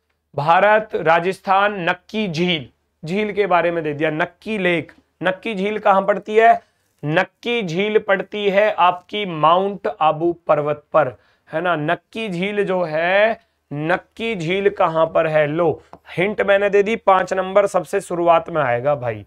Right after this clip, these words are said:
ये ऑप्शन तो हो गया अभी के लिए गलत, ठीक है। पांच इसमें भी आ रहा है, पांच इसमें भी आ रहा है, पांच इसमें भी। नक्की झील मिलेगी आपको माउंट आबू पर्वत पर,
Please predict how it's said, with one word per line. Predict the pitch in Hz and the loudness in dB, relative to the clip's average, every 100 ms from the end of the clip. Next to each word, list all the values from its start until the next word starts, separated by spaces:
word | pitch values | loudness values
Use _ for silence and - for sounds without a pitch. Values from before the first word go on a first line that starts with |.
| _ _ _ | _ _ _
ये | - 160 202 | -12 2 4
ऑप्शन | 185 180 180 170 | 6 2 -4 -6
तो | 180 190 | -4 -2
हो | 160 151 | 0 0
गया | 139 170 | 2 2
अभी | 170 151 143 143 | 2 -2 -4 -8
के | 156 | -6
लिए | 139 170 143 | -4 -4 -2
गलत, | 131 117 110 - _ _ _ | -2 -2 -4 -10 _ _ _
ठीक | - 175 | -6 -2
है। | 202 | -2
पांच | - 160 165 | 0 -2 -2
इसमें | 160 160 165 | -8 -8 -8
भी | 165 175 | -2 0
आ | 170 | 2
रहा | 180 | 0
है, | 185 | 0
पांच | 170 151 139 | -2 -2 -6
इसमें | 139 147 151 | -12 -10 -6
भी | 160 | -4
आ | 156 | 0
रहा | 165 | 0
है, | 175 156 | -2 -4
पांच | 135 127 | -6 -8
इसमें | 131 131 127 | -12 -12 -12
भी। | 131 123 _ _ - | -12 -14 _ _ -6
नक्की | 151 180 180 226 233 | -2 -2 -2 -8 -6
झील | 185 208 214 | -2 0 0
मिलेगी | 202 190 190 202 | -2 -2 -2 2
आपको | 202 180 - 220 | 2 2 0 -2
माउंट | 175 160 180 202 202 | 0 2 2 0 -2
आबू | - 160 165 175 196 - | -2 0 2 0 -2 0
पर्वत | 165 160 160 - - | 0 0 -4 -4 0
पर, | 180 | 2